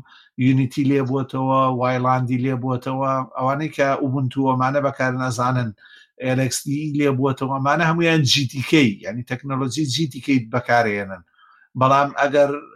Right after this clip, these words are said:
سەیری کەی دی ئی بکەی، کەی دی ئی هەتا ئێستش یەک د-، ڕومێزیە. و ئێستا سیستەمی نۆتیفیکەیشنی دروست کردووە، تی پێم وایە ئەمان تۆزێ لاساییکردنەوەیە یان تێکەڵکردنەوە،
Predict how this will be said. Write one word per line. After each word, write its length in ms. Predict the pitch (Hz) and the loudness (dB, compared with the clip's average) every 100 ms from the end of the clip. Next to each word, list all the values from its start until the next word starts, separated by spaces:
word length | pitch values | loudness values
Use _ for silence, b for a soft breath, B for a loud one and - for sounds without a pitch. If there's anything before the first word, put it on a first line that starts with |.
| - | -12
سەیری 360 | 139 160 165 160 | -2 2 2 2
کەی 220 | 170 147 | 2 2
دی 140 | 135 | 2
ئی 160 | 160 175 | 0 -2
بکەی، 220 | - 160 | 0 0
کەی 200 | 156 143 | 2 2
دی 140 | 135 160 | 2 2
ئی 100 | 170 | 0
هەتا 300 | 143 143 175 135 | 0 -2 -2 0
ئێستش 440 | 147 - 170 - - b b b - | -2 0 0 0 -2 b b b -12
یەک 360 | 127 143 135 - - 127 | -2 0 0 -4 -10 -6
د-، 280 | 127 135 123 123 | -4 -4 -4 -4
ڕومێزیە. 760 | 123 147 143 139 131 120 117 85 - _ _ _ _ - | 2 2 4 4 4 4 2 0 -8 _ _ _ _ 2
و 60 | 139 143 | 6 6
ئێستا 340 | 139 135 - 175 | 4 0 2 0
سیستەمی 520 | - 147 170 165 160 | 0 0 2 2 2
نۆتیفیکەیشنی 800 | 151 139 131 123 143 - 165 160 | 0 0 -4 0 0 0 0 2
دروست 240 | 143 160 156 | 4 2 2
کردووە، 240 | 160 151 | 2 2
تی 140 | 131 135 | 2 -2
پێم 200 | 156 151 | -2 0
وایە 200 | 156 151 | 2 2
ئەمان 320 | 151 151 156 - | 2 0 -2 -2
تۆزێ 300 | 160 139 139 | -2 0 0
لاساییکردنەوەیە 1040 | 135 127 - 135 123 127 131 139 156 147 143 | 2 2 0 -2 -4 -6 -2 0 2 2 2
یان 160 | 156 147 | 0 -2
تێکەڵکردنەوە، 800 | - 135 135 123 135 143 151 | -6 -4 -4 -6 -6 -4 -2